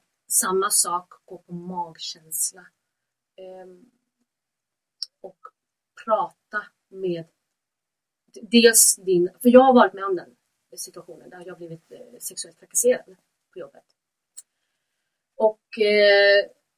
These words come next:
jag mindes att liksom, det där är så ofattbart för,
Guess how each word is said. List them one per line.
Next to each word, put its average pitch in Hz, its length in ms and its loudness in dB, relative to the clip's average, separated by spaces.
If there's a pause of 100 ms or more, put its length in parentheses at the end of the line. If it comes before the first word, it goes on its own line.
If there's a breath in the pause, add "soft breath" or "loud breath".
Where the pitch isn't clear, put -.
(600)
jag 233 600 6 (120)
mindes 226 800 4
att 196 200 -10
liksom, 190 460 -4 (160)
det 208 80 -20
där 214 200 2
är 247 40 4
så - 300 0
ofattbart - 680 -4
för, 240 380 -20